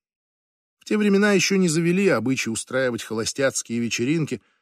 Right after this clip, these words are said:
но она их наверняка убедила, рассказывая о чём-то вроде одного последнего вечера с девчонками перед свадьбой. Вернётся в Коннектикут заблаговременно,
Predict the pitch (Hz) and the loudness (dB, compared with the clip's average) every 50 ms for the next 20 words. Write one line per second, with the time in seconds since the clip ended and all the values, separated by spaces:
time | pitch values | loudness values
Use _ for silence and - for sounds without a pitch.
0 | _ _ _ _ _ _ _ _ _ - 87 107 131 170 190 190 175 139 - 156 | _ _ _ _ _ _ _ _ _ -10 -6 -2 0 2 4 4 4 2 2 2
1 | 151 151 143 131 139 131 - 151 147 139 135 127 131 139 127 131 165 165 143 117 | 4 4 4 4 2 0 0 2 2 2 2 2 0 -2 -2 -2 0 2 2 2
2 | 101 85 95 92 - - - 120 113 101 101 104 110 107 107 101 - 123 113 110 | 0 -2 -4 -8 -8 -6 -6 -4 -4 -4 -4 -4 -4 -4 -4 -4 -4 -4 -6 -6
3 | 95 - 107 101 104 107 104 95 104 104 98 95 104 107 110 107 101 - 101 92 | -6 -8 -6 -6 -4 -4 -4 -2 -2 -4 -4 -4 -6 -6 -4 -6 -6 -6 -6 -6
4 | - - 104 104 95 98 101 101 98 98 98 101 98 - 101 98 98 95 90 87 | -4 -4 -4 -6 -6 -6 -4 -4 -4 -2 -4 -4 -6 -6 -8 -8 -10 -10 -10 -10
5 | 92 - - - 117 147 165 165 151 - 151 151 147 - _ _ _ _ _ _ | -12 -12 -10 -6 -4 -2 -2 -2 -2 -2 -2 -2 -2 -4 _ _ _ _ _ _
6 | _ _ - 98 101 104 104 - - - - - 82 78 78 71 69 - - - | _ _ -6 -6 -4 -6 -6 -6 -8 -8 -8 -10 -14 -16 -16 -16 -18 -20 -20 -20
7 | _ _ _ _ _ _ _ _ _ _ _ _ _ _ _ _ - 120 120 147 | _ _ _ _ _ _ _ _ _ _ _ _ _ _ _ _ -2 0 2 6
8 | 196 233 226 - - 160 - - - 113 123 151 165 151 - - - - 131 113 | 6 6 6 4 2 -2 -2 -2 -2 -2 0 0 -2 -2 -4 -8 -12 -10 -10 -8
9 | 104 107 113 101 110 110 95 95 90 92 113 143 156 151 127 117 110 110 110 | -6 -6 -4 -4 -4 -6 -6 -8 -8 -4 -2 -2 -2 -2 -2 -4 -6 -8 -10